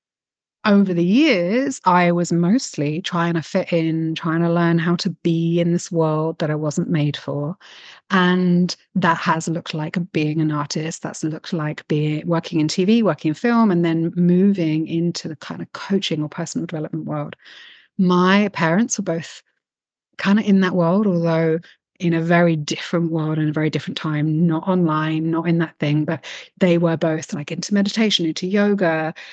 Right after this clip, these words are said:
I lived on a vegan commune when I was tiny. Like, they were so ahead of their time, right? And so I had all of this as a background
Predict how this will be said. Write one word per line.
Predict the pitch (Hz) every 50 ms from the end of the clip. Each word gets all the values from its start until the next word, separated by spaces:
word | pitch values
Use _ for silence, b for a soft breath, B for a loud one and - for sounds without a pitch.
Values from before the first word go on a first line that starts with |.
| B B B -
I | 175 175 170
lived | 185 208 202 226
on | 226 233
a | 226
vegan | 196 226 226 202 233 226 220
commune | - - - 196 202 214 208 196 196 185
when | 185 180 180
I | 175
was | 185 196 202 - - _
tiny. | - - - - - 190 196 208 208 202 196 180 165 160 156
Like, | 151 156 - _ -
they | 185 175 180
were | 190 185 180 180 180 180
so | - - - - 220 208 208 208
ahead | 202 190 180 175
of | 180 175
their | - 165 - 185 185 - _
time, | - - 185 - - - 208 196 185 202
right? | 190 165 165 185 - - b b b b b b b b b b b b
And | 208 208 196
so | 233 220
I | 208
had | 220 226
all | 240 254 269 285 294 302 302 294
of | 285 - -
this | 220 196 -
as | 214 196
a | 196
background | 175 175 139 - - - - 160 151 160 180 226 247 277 302 311